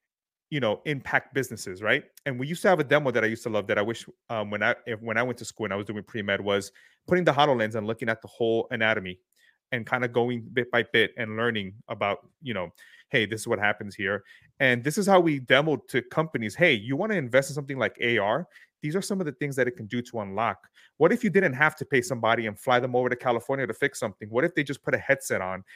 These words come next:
and they can easily be transported there and help you and teach you how to do these things?" So this is how Microsoft, you know, as a company been working, thinks beyond using a lot of technologies that we just think it's just for gaming.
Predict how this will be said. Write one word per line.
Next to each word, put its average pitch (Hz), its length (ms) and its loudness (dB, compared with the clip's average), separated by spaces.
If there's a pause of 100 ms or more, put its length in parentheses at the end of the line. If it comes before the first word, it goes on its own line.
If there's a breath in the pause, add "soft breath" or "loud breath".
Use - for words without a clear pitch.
(120 soft breath)
and 120 120 -4
they 127 60 -2
can 123 180 -2 (160)
easily 131 540 -4 (420 soft breath)
be 143 120 -4
transported 131 680 0
there 98 240 0 (240)
and 123 120 0
help 208 400 2
you 92 180 -8 (280)
and 123 200 -4
teach 214 300 -8
you 127 80 -2
how 113 100 0
to 101 80 0
do 104 120 -12
these 107 220 -8
things?" 104 240 -6
So 101 220 -4 (280 loud breath)
this 165 120 -4
is 214 80 0
how 196 140 4
Microsoft, 151 600 2
you 131 80 -4
know, 107 120 0
as 107 140 -4
a 110 60 -6
company 127 380 -6
been 113 220 -4
working, 143 360 -2 (280 loud breath)
thinks - 380 -2 (520)
beyond 123 340 2
using 127 240 -2
a 120 40 6
lot 117 140 6
of 117 60 -2
technologies 123 440 0
that 110 140 4
we 117 80 -2
just 120 200 -4
think 117 180 -2
it's 107 140 -6
just - 200 -8
for 113 80 -2
gaming. 95 420 -2